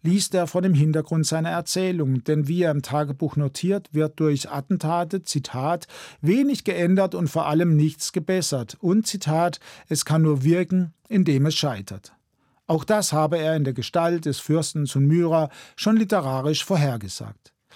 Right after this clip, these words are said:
Dass der zwanzigste Juli eigentlich mehr sein wollte als ein Attentat, nämlich ein Staatsstreich, für den es dummerweise Stauffenberg zweimal gebraucht hätte, das war sein historisches Problem.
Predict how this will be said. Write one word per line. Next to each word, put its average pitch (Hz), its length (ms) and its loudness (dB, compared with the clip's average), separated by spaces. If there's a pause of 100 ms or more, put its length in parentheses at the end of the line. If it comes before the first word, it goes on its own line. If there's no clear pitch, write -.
(140)
Dass 156 220 0
der 170 120 2
zwanzigste 185 600 0
Juli 147 460 2
eigentlich 143 380 -2
mehr 180 260 4
sein 156 260 0
wollte 139 340 0
als 127 200 -6
ein 139 140 -4
Attentat, 156 720 0
nämlich 113 440 -4
ein 104 260 -10
Staatsstreich, 156 920 -2 (280)
für 156 140 -2
den 165 200 2
es 151 120 0
dummerweise 165 600 2
Stauffenberg 151 800 0
zweimal 165 480 0
gebraucht 143 480 -2
hätte, 151 320 0 (240)
das 160 260 0
war 175 260 2 (100)
sein 180 220 0
historisches 143 640 -2
Problem. 120 520 -8